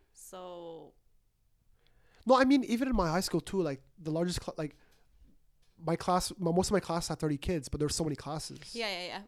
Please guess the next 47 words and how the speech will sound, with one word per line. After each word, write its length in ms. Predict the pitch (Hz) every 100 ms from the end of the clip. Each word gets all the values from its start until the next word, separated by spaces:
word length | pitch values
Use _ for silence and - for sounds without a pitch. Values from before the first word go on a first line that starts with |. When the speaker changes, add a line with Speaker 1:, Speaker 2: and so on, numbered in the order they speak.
| -
Speaker 1:
I 80 | 214
understand 380 | 196 190 170
that. 160 | 170 170
Um, 300 | - 196 190 - _ _ 190
I 40 |
don't 80 | 180
know. 80 | 175
I 80 | 220
just 160 | 220 277
never 280 | 247 220
grew 220 | 196 220 214
up 140 | 202
in 60 | 214
that 140 | 202
kind 100 | 220
of 60 | 202
environment, 460 | 202 180 190 247 -
and 80 |
I 60 | 208
think, 320 | 214 196 185 - - - _ _ - -
I 60 | 494
don't 40 | 392
know, 200 | 311 285
it 40 |
impacted 360 | 339 339 302 262
me 60 |
in 80 | 240
a 60 | 202
way. 160 | 202
Like, 160 | 202 208
I 60 | 208
always 200 | 214 208
look 160 | 208
for 80 | 214
smaller 580 | - 185 175 175 175 190 -
groups, 320 | 180 175 -
smaller 280 | 190 170 175
experiences, 760 | - 175 165 175 175 170 - 165
um, 360 | 165 170 202 - _ _ -
and 100 | 247
I 40 |
don't 100 | 254
think 140 | 277 254
that's 160 | 247
a 60 | 226
bad 360 | 190 180 214 -
thing. 200 | 294